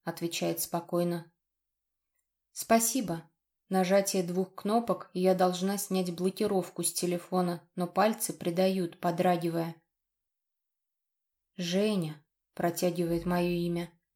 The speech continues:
«Что ты делаешь?» «Собираюсь на работу». Только бы не расплакаться. «Где-то подрабатываешь, кроме авторокота? У тебя сегодня выходной?» Начальник отдела лично об этом сказал за завтраком.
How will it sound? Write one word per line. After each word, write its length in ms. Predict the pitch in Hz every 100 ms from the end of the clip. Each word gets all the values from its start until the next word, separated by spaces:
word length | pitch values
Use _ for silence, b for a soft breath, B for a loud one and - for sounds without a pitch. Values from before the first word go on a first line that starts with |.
| _ -
«Что 240 | - 233
ты 140 | 233
делаешь?» 600 | 220 185 165 160 156 - _ _ _ _ _ _ _ _ _
«Собираюсь 640 | - 180 185 196 247 247
на 80 | 180
работу». 560 | 170 165 170 180 196 196 _ _ _ _ _ _ -
Только 340 | 214 240 233 185
бы 120 | 185
не 140 | 185
расплакаться. 880 | 190 190 - 190 185 185 - - 170 - _ _ _ _ _ _ _ _ _ -
«Где-то 400 | 180 226 240 233
подрабатываешь, 920 | 202 208 220 233 294 294 185 175 -
кроме 340 | - 190 190
авторокота? 920 | 185 - 196 190 185 185 170 175 165 _ -
У 60 |
тебя 260 | 185 185 196
сегодня 440 | 196 190 190 190
выходной?» 680 | 180 180 196 185 202 254 262 - _ _
Начальник 560 | 180 175 214 208 202 202
отдела 420 | 202 180 220 226
лично 480 | 196 233 - - 185
об 120 | 170
этом 220 | 180 175
сказал 480 | 170 - 175 185 208
за 180 | 180 175
завтраком. 680 | 175 175 - 180 - 175